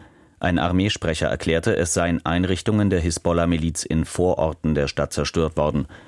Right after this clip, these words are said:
Unter anderem sei ein Waffenlager unter einem Wohngebäude getroffen worden. Zudem wurde nach Angaben libanesischer Behörden die Stadt Nabatiyeh im Süden des Landes angegriffen.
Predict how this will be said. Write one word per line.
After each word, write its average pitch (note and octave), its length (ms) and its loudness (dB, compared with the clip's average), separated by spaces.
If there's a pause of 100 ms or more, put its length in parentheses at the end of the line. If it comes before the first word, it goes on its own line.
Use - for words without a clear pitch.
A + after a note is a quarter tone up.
(120)
Unter D2 280 0
anderem F2 380 2
sei D#2+ 260 0
ein D#2 160 0
Waffenlager F#2+ 720 0
unter F2+ 260 0
einem E2+ 280 2
Wohngebäude E2 580 2
getroffen C2+ 440 -2
worden. A#1 280 -2 (920)
Zudem G2+ 360 2
wurde A2 220 2
nach F#2+ 240 2
Angaben F2+ 460 2
libanesischer E2+ 680 2
Behörden D#2+ 680 2
die F#2 80 2
Stadt F2 400 -2
Nabatiyeh E2+ 720 2
im D2+ 240 0
Süden D2 400 0
des C#2 160 -4
Landes D2 320 -2
angegriffen. C2+ 640 -4